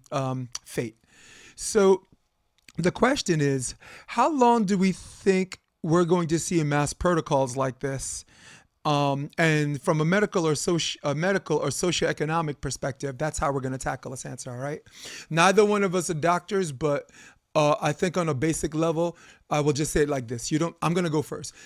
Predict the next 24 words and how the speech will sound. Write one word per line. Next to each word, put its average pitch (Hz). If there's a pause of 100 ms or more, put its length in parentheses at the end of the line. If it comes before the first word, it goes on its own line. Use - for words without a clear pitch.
(100)
You 156
don't 202
need 185
a, 175
to -
be 165
a 151
chef - (200)
to 156
know 147
how 147
to 143
make 139
steak, 120
okay? 160
So 151
here's 185
what 185
we 170
know 165
about 147
the 139
medical 139
part. -